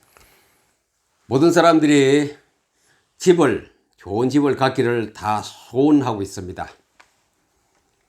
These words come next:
이제는 주택이 많이 공급되고 또 이제는 남아 돌아갑니다. 큰 집에서 이제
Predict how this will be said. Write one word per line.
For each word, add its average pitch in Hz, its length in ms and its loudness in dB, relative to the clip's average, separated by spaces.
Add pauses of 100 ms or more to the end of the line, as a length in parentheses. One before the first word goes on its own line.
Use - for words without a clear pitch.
(100)
이제는 147 680 4
주택이 180 400 0
많이 110 600 -4 (960)
공급되고 135 840 0 (100)
또 127 80 -6
이제는 127 240 0
남아 139 300 4
돌아갑니다. 90 640 -10 (1700)
큰 - 180 2
집에서 160 440 2
이제 110 340 -2